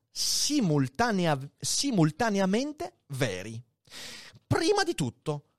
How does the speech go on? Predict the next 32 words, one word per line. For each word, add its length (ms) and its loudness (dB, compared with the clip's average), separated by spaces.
ciò 560 2
che 220 2
dice 580 -2
Renzi 880 -4
è 160 0
vero, 520 -8
e 80 -6
adesso 420 -2
vi 160 -8
dirò 360 -2
in 120 -2
che 140 -4
senso. 520 -8
Dall'altra 560 -6
parte, 600 -6
il 120 -6
fatto 240 -2
che 100 -6
questa 420 -4
non 460 -2
è 240 4
potenzialmente 800 0
una 140 -2
buona 260 2
crisi 500 -4
è 180 0
vero 460 -10
sotto 320 -4
altri 280 -6
punti 240 -6
di 100 -6
vista. 340 -12